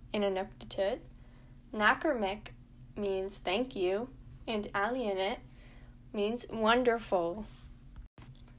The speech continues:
If you achieved one point, you probably didn't pay much attention during this podcast,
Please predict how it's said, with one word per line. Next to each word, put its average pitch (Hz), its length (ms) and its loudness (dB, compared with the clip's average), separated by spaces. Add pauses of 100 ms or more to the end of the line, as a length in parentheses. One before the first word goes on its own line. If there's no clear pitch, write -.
(200)
If 220 200 2
you 226 160 0
achieved 214 440 0
one 208 320 2
point, 254 540 2 (600)
you 247 140 -4
probably 302 380 6
didn't 220 260 2
pay 214 120 2
much 190 240 0
attention 196 360 -2
during 190 280 -4
this 214 140 -10
podcast, 220 600 -4